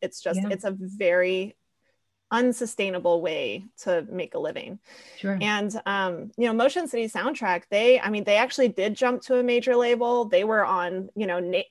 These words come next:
Speaker 1: l-, late night talk shows. Like, they,
Speaker 2: Right.
Speaker 1: they had this appearance. And while they were able to make a living, it was exhausting, you know?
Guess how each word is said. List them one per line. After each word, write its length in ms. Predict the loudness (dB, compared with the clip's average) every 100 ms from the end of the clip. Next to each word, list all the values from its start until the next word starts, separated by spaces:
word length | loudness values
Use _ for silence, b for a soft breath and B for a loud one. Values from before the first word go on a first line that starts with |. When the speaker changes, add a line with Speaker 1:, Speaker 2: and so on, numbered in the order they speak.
| -2
Speaker 1:
l-, 260 | 0 0
late 200 | 2 2
night 180 | 2 0
talk 240 | 0 -2 -2
shows. 500 | 4 8 8 8 6
Like, 200 | 2 2
they, 140 | 6
Speaker 2:
Right. 220 | 6 6
Speaker 1:
they 120 | 6 4
had 320 | 6 2 4
this 240 | 4 2 -4
appearance. 760 | -8 -6 -4 -4 -6 -10 -16 _ b b b b 0
And 240 | 2 2
while 180 | 4 6
they 140 | 8 8
were 160 | 8
able 300 | 8 6 4
to 80 | 2
make 180 | 0 0
a 60 |
living, 440 | 2 2 2 -2 -2
it 160 | 2
was 280 | 6 4 2 -10
exhausting, 880 | -12 -10 -10 -12 -10 -8 -6 -4
you 120 | -4 -2
know? 440 | -2 -2 -2 -4